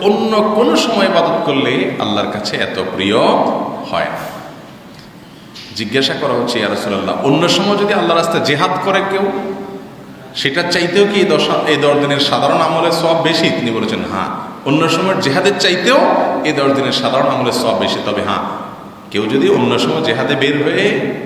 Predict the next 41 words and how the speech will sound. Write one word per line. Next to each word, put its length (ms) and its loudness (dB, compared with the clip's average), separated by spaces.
শাহাদাত 460 -2
বরণ 280 2
করে, 200 0
তার 120 0
কথা 240 -4
ভিন্ন, 240 -4
তার 120 0
মর্যাদা 380 -2
সব 260 -4
কিছুর 200 -6
উপরে।" 280 -8
তো 400 0
এই 360 2
হাদিসের 340 0
আলোকে 240 0
বোঝা 260 0
যায় 160 0
জিলহজের 440 -2
প্রথম 280 -4
দশটা 260 -2
দিন 240 -4
ইবাদতের 380 -2
দিন। 80 -8
আমরা 220 -4
এগুলো 240 -2
জানি 240 -2
না। 160 -2
বেশিরভাগ 400 -4
মানুষ 360 -4
কোরবানির 380 0
পশু 240 -4
কেনাকাটা, 420 -2
ঈদের 300 -2
কেনাকাটা, 460 -2
গ্রামের 360 -2
বাড়িতে 320 -2
যাওয়া, 180 -2
এগুলো 200 0
নিয়ে 120 0
ব্যস্ত 280 0
থাকে। 220 -6